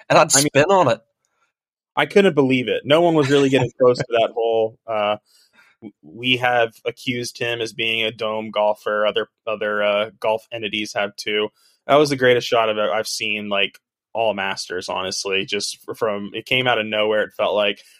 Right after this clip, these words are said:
Speaker 2: And then, of course, he went on to bogey, you know, two of the next three holes, uh, when it looked like he might be a contender, and now he's, uh, I think,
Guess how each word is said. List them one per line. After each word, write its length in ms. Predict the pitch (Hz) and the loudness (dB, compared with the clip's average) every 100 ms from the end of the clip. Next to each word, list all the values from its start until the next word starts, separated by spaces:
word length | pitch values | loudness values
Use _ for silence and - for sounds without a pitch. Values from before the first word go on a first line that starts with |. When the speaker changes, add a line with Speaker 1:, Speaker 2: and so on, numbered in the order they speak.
| - | -2
Speaker 2:
And 100 | 147 | 2
then, 120 | 160 | 4
of 100 | 147 | 2
course, 320 | - 147 135 | 4 4 4
he 80 | 139 | 0
went 160 | 131 127 | 2 2
on 160 | 123 | 2
to 100 | 127 | -2
bogey, 600 | 113 117 117 113 110 104 _ _ _ | -2 2 2 2 -4 -6 _ _ _
you 100 | 120 | -4
know, 280 | 101 95 - | -2 -2 -6
two 180 | - 143 | 0 0
of 60 | 117 | 0
the 80 | 113 | -2
next 260 | 110 - | -6 -6
three 160 | 120 110 | -8 -4
holes, 640 | - 117 110 104 - - | 2 4 4 0 -6 -10
uh, 220 | - 107 104 | -4 0 0
when 160 | 107 | 0
it 100 | 104 | -2
looked 200 | 107 110 | -4 -2
like 140 | 113 110 | -4 -4
he 100 | 110 | -4
might 320 | 107 110 - _ _ _ 117 113 | 0 -2 -2 _ _ _ -20 -8
be 140 | 120 | -4
a 40 | 107 | -4
contender, 640 | - 104 110 107 104 101 | -4 -8 -6 -4 -2 -2
and 140 | 101 | -2
now 200 | 104 104 | -2 -2
he's, 400 | 104 104 101 - - | -2 -6 -6 -8 -4
uh, 140 | 101 | 0
I 80 | 98 98 | 2 0
think, 160 | 107 | -4